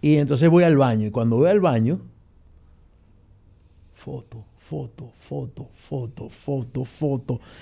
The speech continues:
Y digo, "Coño, ¿qué es esta vaina?". De repente,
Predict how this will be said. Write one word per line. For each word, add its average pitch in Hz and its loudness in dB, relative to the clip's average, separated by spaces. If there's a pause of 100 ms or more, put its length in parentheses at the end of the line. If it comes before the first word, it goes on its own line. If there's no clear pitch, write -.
(200)
Y 135 -4
digo, 135 -2
"Coño, 170 -2
¿qué 135 -6
es 120 -6
esta 160 -4
vaina?". 147 -2 (2000)
De 127 2
repente, 175 2